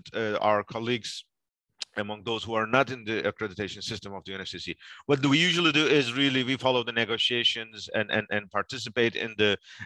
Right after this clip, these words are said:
in the decision making as much as possible, providing inputs. Of course, decision making is under the authority of the, the national governments, but, uh, we ro-, raise, raise our voices, and we will just c-, touch upon it a couple of slides later in, in terms of how we do it.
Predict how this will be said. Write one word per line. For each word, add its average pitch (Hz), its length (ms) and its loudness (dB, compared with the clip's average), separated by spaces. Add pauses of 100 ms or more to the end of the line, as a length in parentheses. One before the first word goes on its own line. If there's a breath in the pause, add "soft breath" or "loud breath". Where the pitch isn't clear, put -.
in 104 160 0
the 104 100 6
decision 147 560 0
making 123 500 2
as 113 160 0
much 120 200 -4
as 107 80 -10
possible, 107 320 -8
providing 101 360 0
inputs. 143 560 -4
Of - 140 -16
course, 113 160 -8
decision 107 400 -6
making 104 320 -6
is 95 220 -12 (280 loud breath)
under 107 160 -6
the 101 120 -6
authority 104 320 -6
of 95 100 -8
the, 95 220 -6 (180 loud breath)
the 110 80 -12
national 165 320 2
governments, 123 480 -2 (320 loud breath)
but, 120 380 4
uh, 113 200 6
we 131 220 0
ro-, 110 340 -2
raise, 113 520 2
raise 113 260 0
our 98 140 2
voices, 110 460 -6
and 107 260 -4
we 143 80 -4
will 170 280 -6
just 147 200 -8 (180)
c-, 127 140 -6
touch 135 180 -2
upon 120 260 -8
it 113 100 -6
a 110 40 -2
couple 117 300 -4
of 104 200 -6 (120)
slides 110 340 4
later 113 340 6
in, 104 200 -2
in 107 80 -10
terms 104 260 -6
of 98 100 -8
how 113 120 4
we 107 120 -2
do 127 180 0
it. 120 140 -4